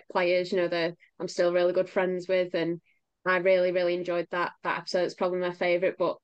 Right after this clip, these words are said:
you know, everyone that I've spoken to, I've not had as many as you guys, but everyone I spoke to has just been,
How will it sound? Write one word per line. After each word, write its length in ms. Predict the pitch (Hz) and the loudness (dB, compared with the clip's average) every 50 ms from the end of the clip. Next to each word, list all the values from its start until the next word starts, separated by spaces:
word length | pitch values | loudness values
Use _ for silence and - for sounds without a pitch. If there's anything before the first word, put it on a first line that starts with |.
| _ _ _ | _ _ _
you 80 | - 190 | 0 2
know, 120 | 185 190 | 4 4
everyone 340 | 202 202 202 214 196 190 190 | 4 4 4 2 2 2 0
that 120 | 190 - | 0 0
I've 200 | 156 175 185 180 | 0 0 -2 -4
spoken 380 | - - 190 180 180 180 175 175 | -4 -2 0 0 0 -2 -6 -8
to, 140 | - 170 165 | -6 -4 -4
I've 100 | 165 180 | -2 -2
not 140 | 185 - | -2 -2
had 160 | - 175 175 180 | -2 -2 -2 -4
as 120 | 175 175 | -4 -4
many 240 | 185 175 180 175 180 | -2 -2 0 0 0
as 100 | 180 165 | 0 0
you 120 | 190 185 | -2 -2
guys, 340 | 185 190 175 170 170 175 175 | 0 0 0 0 0 -2 -2
but 220 | - 180 165 - - _ _ _ _ _ _ _ - 196 | -2 -2 -2 -2 -4 _ _ _ _ _ _ _ -8 -2
everyone 240 | 190 196 185 175 | 0 2 2 2
I 40 | 170 | 2
spoke 340 | 175 - - 190 175 - - | 0 0 0 2 2 0 0
to 160 | - 202 185 | -2 0 0
has 100 | 175 175 | 0 -2
just 200 | - 185 175 - | -4 -6 -4 -2
been, 320 | - 180 175 175 170 170 | 0 2 2 2 0 -2